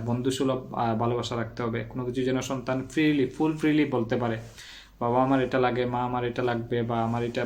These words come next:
পছন্দ হয়েছে, একটু দেখতে পারো।" এই যে, এই যে বিষয়গুলা মন খুলে বলা, ইসলাম আপনাকে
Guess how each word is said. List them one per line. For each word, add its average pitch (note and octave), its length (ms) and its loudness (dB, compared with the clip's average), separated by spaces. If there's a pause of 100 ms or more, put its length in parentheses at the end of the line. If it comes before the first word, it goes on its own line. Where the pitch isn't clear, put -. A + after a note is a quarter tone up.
পছন্দ A#2+ 320 -4
হয়েছে, A#2 360 0
একটু A#2 220 -4
দেখতে B2 320 -2
পারো।" A2+ 480 -2 (320)
এই G#3+ 320 10
যে, B3+ 140 8 (180)
এই G3 320 10
যে G3+ 180 10
বিষয়গুলা D3+ 800 6
মন E3 340 4
খুলে E3+ 300 8
বলা, C3 340 6 (580)
ইসলাম G3+ 360 6
আপনাকে F#3+ 580 4